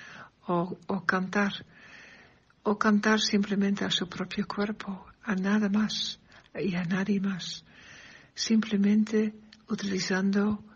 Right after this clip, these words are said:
cosas que funcionan para ellos mismos. Y así ser más independiente de especialistas o lo que sea que dicen lo que tienes que hacer.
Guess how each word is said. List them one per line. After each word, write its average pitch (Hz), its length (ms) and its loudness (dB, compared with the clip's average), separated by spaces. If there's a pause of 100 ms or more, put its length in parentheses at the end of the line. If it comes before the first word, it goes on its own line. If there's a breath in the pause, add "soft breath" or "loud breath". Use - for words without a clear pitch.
(260 soft breath)
cosas - 540 -2
que 180 160 -4
funcionan 185 680 -2
para 190 280 -6
ellos 196 400 -2
mismos. - 580 -4 (1040 soft breath)
Y 214 140 4
así 214 580 2 (180)
ser 190 300 0
más 190 300 2
independiente 190 1160 0 (180)
de 175 280 -4 (640 soft breath)
especialistas 202 1040 -2
o 196 140 -4
lo 180 160 -4
que 180 100 -4
sea 208 460 2
que 202 220 -2 (280)
dicen 202 540 4
lo 190 80 -2
que 196 140 0 (180)
tienes 180 340 0
que 196 100 -4
hacer. 175 280 -4